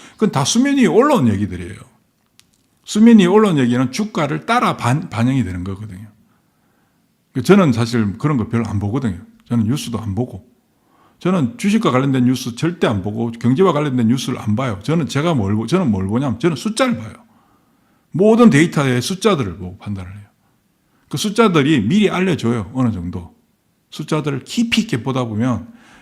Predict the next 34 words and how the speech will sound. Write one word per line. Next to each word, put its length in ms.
여러분들 440
옛날에 400
그 100
뭐, 380
수학 400
천재 280
나오는 540
영화 360
같은 220
거 80
있잖아요. 280
보면, 320
막 220
보면 320
여-, 140
영상에 420
막 200
숫자들이 440
막 200
이렇게 200
방방 420
떠-, 140
떠-, 160
떠다니고 360
하는 180
그런, 340
예전에 220
있었는데, 580
그 500
닥터 280
스트레인지가 520
나오던 300
영화인데, 480
예. 200